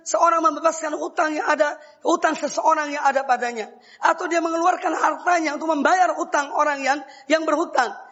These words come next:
Intinya di sini disebutkan, ang-, orang yang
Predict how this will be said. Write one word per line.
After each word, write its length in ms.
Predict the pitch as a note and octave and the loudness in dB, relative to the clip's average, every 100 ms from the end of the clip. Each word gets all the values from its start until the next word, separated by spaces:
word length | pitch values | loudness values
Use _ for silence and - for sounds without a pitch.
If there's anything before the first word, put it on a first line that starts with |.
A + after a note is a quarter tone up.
| - | -4
Intinya 420 | D#4 D#4 D#4+ F4+ D4+ | 0 0 2 2 0
di 80 | |
sini 240 | - E4 D#4 | -2 -2 -2
disebutkan, 640 | A3 C#4+ E4 D4+ C#4+ C4 - - D4 | -2 -2 0 0 -2 -6 -16 -6 -2
ang-, 160 | D4+ - - D4 | -2 -4 -2 2
orang 320 | E4 D#4 D4 | 2 2 0
yang 220 | D4 E4 | 0 0